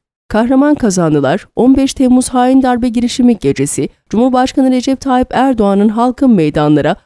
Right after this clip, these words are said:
alanlara çağırması üzerine Uhud Savaşı'ndaki gibi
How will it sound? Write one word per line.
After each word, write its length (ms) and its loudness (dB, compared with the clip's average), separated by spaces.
alanlara 460 2
çağırması 560 0
üzerine 480 0
Uhud 260 2
Savaşı'ndaki 680 0
gibi 300 0